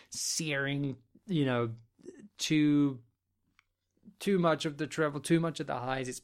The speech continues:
piercing," um, all of these sorts of words, or maybe too thin, not kind of bulky enough. Um, and the, the Pegasus sounds freaking amazing when it is in particular in the bridge position. It sounds great for some kind of the more aggressive and,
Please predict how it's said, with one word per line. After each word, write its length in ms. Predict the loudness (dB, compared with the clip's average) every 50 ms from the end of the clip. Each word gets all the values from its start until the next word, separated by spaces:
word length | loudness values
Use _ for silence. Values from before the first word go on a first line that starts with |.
| -12
piercing," 720 | -8 -2 0 2 2 2 0 0 0 0 0 0 -2 -4 -6 -10 -16 -20 -20 -20 _ _ 0
um, 340 | 4 4 6 6 4 4 4
all 240 | 6 8 10 12 12
of 80 | 10
these 240 | 8 8 4 4 2
sorts 180 | -2 -2 -2 -2
of 80 | -2
words, 300 | 0 2 2 2 2 2
or 80 | 0 -2
maybe 260 | -2 -2 -4 -4 -6
too 180 | -6 -8 -10 -12
thin, 540 | -16 -6 2 6 6 8 8 6 4 2 0
not 180 | -2 -6 -8 _ _ _ _ _ _ _ -18 -14
kind 160 | -10 -10 -10 -12
of 140 | -12 -8
bulky 460 | -6 -2 0 0 -2 -2 -2 -2 0 0
enough. 340 | 0 -2 -4 -4 -6 -8 -12 -20 -20 -20 -20 -20 -6 2
Um, 540 | 6 10 12 12 12 12 10 8 6 2 0 -4 -12 -20 _ _ 4
and 180 | 4 4 4
the, 240 | 2 0 0 -2 -6 -6
the 180 | 2 2 2 2
Pegasus 680 | 4 2 0 2 2 0 -2 -2 -2 -4 -4 -6 -10 _ _ _ _ _ _ _
sounds 500 | -16 -12 -8 -6 -4 -2 -2 -2 -4 -6 -10 -12 _ -4
freaking 240 | -2 0 2 2
amazing 480 | 2 2 2 0 0 0 -2 -2 -4 -6 _ _ _ _ _ -8
when 440 | -4 0 2 4 4 4 4 2
it 140 | 0 -2 -2
is 160 | -4 -4 -6 -4 2
in 180 | 2 4 4 4
particular 480 | 0 -2 -2 0 -2 0 2 0 0
in 140 | 0 -2 -6
the 80 | -6 -6
bridge 240 | -4 -6 -6 -6
position. 400 | -8 -6 -6 -6 -6 -6 -8 -8
It 80 | -8 -8
sounds 180 | -8 -8 -8 -8
great 380 | -6 0 2 2 2 2 0
for 80 | -2 -4
some 220 | -4 -2 -4 -4
kind 160 | -2 -2 -2 -2
of 40 | -2
the 60 | -4
more 220 | -4 -4 -4 -4
aggressive 420 | -2 -2 -2 -2 -2 -4 -4 -4 -4
and, 220 | -4 -4 -4 -8